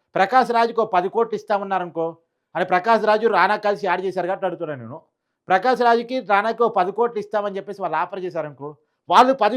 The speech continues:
కోట్లు వీళ్ళకి ఆఫర్ చేయగలుగుతున్నారంటే వాళ్ళని సంపాదించుకుంటారు. కనీసం వెయ్యి కోట్ల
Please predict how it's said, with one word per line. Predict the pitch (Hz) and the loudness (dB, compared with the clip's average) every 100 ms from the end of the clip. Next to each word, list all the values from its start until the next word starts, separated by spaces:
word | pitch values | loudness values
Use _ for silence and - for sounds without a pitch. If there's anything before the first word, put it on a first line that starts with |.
| 233 | 4
కోట్లు | 285 277 254 | 4 6 2
వీళ్ళకి | 240 226 214 | 2 4 2
ఆఫర్ | 233 240 | 2 -2
చేయగలుగుతున్నారంటే | 233 233 226 226 226 208 | 0 0 -2 -6 -4 0
వాళ్ళని | 180 233 240 226 | 2 0 0 -4
సంపాదించుకుంటారు. | 190 220 214 - 208 202 196 190 _ _ _ _ _ _ _ _ _ _ _ - | -2 -4 -4 -8 -6 -4 -6 -14 _ _ _ _ _ _ _ _ _ _ _ 0
కనీసం | 240 262 247 208 | 2 2 4 4
వెయ్యి | 262 269 | 4 4
కోట్ల | 277 | 2